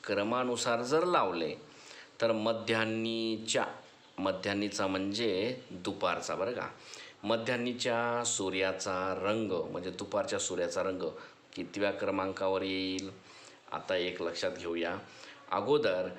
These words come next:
इंद्रधनुष्यातील रंगांची नावं लिहू. तर बघा, हे इंद्रधनुष्यातील रंगांना अशा प्रकारे आपण क्रमाने लावलेला आहे. तांबडा, नारंगी, पिवळा, हिरवा,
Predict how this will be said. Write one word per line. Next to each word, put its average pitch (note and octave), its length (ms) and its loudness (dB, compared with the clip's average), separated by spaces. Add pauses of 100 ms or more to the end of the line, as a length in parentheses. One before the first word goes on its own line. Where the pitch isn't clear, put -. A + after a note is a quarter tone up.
(160)
इंद्रधनुष्यातील A#2 960 2
रंगांची G2 540 0
नावं G2+ 360 2
लिहू. C#2+ 180 -6 (680)
तर B2 120 0
बघा, B2+ 240 4
हे C3+ 220 2
इंद्रधनुष्यातील C3+ 1200 2 (140)
रंगांना A#2 1040 2 (120)
अशा G#2+ 220 0
प्रकारे G2+ 360 0
आपण G2 260 0
क्रमाने F#2+ 520 0
लावलेला D#2+ 320 -2
आहे. G#2 240 -6 (1200)
तांबडा, A2+ 540 2 (220)
नारंगी, G#2 1080 0
पिवळा, G2 520 0 (140)
हिरवा, G2 680 -2